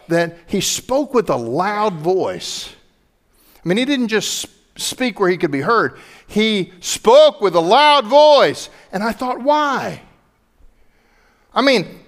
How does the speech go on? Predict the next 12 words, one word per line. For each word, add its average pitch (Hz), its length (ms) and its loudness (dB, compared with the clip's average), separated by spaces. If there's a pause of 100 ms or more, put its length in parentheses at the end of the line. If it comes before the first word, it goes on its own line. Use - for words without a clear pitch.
(160)
it's 214 260 2
not 269 320 2
because 220 440 2
Lazarus 208 760 2
can't 147 340 -2
hear 117 340 0
him. 214 340 -4 (1200)
It 208 100 2
can't 320 300 2
be 240 320 -2
for 226 160 2
the, 196 160 4